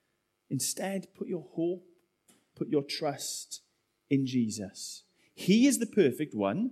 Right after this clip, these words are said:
who has provided a perfect s-, a solution. He is the one full of light that has brought light into the darkness. Entrust yourself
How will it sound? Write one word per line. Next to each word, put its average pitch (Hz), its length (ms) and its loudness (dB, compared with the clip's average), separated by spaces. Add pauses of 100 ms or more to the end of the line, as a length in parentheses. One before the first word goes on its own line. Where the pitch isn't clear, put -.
(480)
who 180 100 8
has 180 100 12
provided 170 480 2
a 170 40 0
perfect 160 480 -2
s-, 151 260 -2 (120)
a 135 80 0
solution. 113 520 -2
He 233 320 2
is 196 120 2
the 214 80 0
one 165 220 0
full 226 340 2
of 226 80 0
light 147 260 0
that 147 100 2
has 139 100 -2
brought 170 280 4
light 147 360 2 (100)
into 151 360 0
the 147 100 2
darkness. 120 680 -4 (280)
Entrust 180 880 0
yourself 139 680 -2